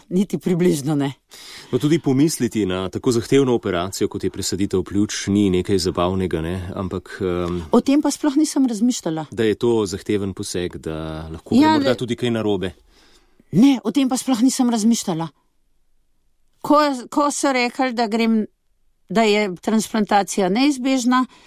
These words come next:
Speaker 1: ko sem, eh, bila uvrščena na listo po, po mnogih pregledih in po posvetovanjih tudi s psihologi in tako naprej, eh, nisem o tem razmišljala. Jaz sem bila stoprocentno prepričana, da bo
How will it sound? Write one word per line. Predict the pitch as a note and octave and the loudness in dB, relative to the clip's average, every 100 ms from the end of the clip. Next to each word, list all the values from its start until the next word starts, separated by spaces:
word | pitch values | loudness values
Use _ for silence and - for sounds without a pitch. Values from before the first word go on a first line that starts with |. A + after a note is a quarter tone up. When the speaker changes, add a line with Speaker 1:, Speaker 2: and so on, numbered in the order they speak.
| - | -8
Speaker 1:
ko | - | -2
sem, | A#3 A#3+ A3 | 0 2 0
eh, | - | -2
bila | F#3+ F#3+ F#3 G#3 G3 G3 | -4 -4 0 2 4 2
uvrščena | A3 A3 - A3+ F#3+ F#3+ | 0 -2 -2 -2 0 2
na | F#3+ | 2
listo | G3 B3+ - A#3+ | 4 2 0 -4
po, | - G3 F3 | -2 -4 -4
po | - F#3+ D#3+ | -2 -2 -2
mnogih | - F3+ F#3 F#3+ F#3 - | -4 0 2 2 0 -2
pregledih | G3 D#3+ F#3 F3 F#3 - | -4 0 2 2 0 0
in | F#3 E3 | -2 0
po | F#3 E3 F3 | -2 -4 -4
posvetovanjih | F#3+ - F#3 F#3+ F3 E3+ E3+ F3 | -4 -2 -4 -2 2 2 2 -2
tudi | - E3 | -2 -2
s | - | -2
psihologi | - - F3 F#3 F3+ E3+ | -8 -6 0 2 2 2
in | E3+ | -2
tako | D#3 F3 | -4 -8
naprej, | F3 - B3 - - - - - - - - | -6 0 -2 -2 -12 -20 -20 -20 -20 -18 0
eh, | G#3 G3+ G3+ G3+ E3+ _ _ _ _ _ | 2 4 2 0 -4 _ _ _ _ _
nisem | A3 C4+ D#4+ D#4 B3+ | 2 4 4 0 -2
o | |
tem | G#3 A#3+ | -2 -4
razmišljala. | G#3+ F#3 G#3 - F3 D#3+ D3 _ _ - | -4 -2 -2 -2 -6 -8 -12 _ _ -6
Jaz | G3 G3 | -4 0
sem | A#3 | 2
bila | G#3+ | 2
stoprocentno | G3+ - C#4+ B3+ - A3 G#3 - | 0 0 2 0 0 -2 0 -2
prepričana, | F#3 F#3+ G3 F#3 G3+ F#3+ E3+ | -2 -4 -4 -2 0 0 0
da | D#3+ | -2
bo | D3+ E3 E3 | -2 0 2